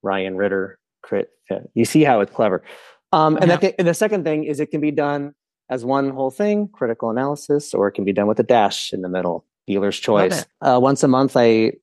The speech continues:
Speaker 1: post a movie-related blog. I've done, um, I've done articles on the Killers of the Flower Moon. There should be one up regarding Priscilla, Sofia Coppola's latest.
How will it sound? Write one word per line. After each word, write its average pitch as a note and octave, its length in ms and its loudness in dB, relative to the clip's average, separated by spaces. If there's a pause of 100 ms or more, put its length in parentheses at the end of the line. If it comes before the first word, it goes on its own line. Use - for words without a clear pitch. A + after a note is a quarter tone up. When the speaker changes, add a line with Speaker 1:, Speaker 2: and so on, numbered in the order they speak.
(100)
Speaker 1:
post B2 440 0
a G#2+ 500 0 (360)
movie-related A#2 840 2
blog. B2 500 -2
I've G#2+ 220 -6
done, G#2+ 220 -4
um, G2+ 320 -6
I've G#2 100 -6
done A2 120 -6
articles A2 480 -2
on G2+ 440 -6 (460)
the G2+ 420 0
Killers G#2 240 -4
of F#2 80 -10
the G2 60 -8
Flower F#2+ 320 -2
Moon. E3 680 2
There G2+ 80 -6
should F#2 200 -10
be G2+ 100 -2
one G2 200 -2
up F#2 260 -6 (120)
regarding G2 320 0
Priscilla, C#3 680 0
Sofia A2 360 -4
Coppola's A2+ 420 0
latest. B2+ 480 -2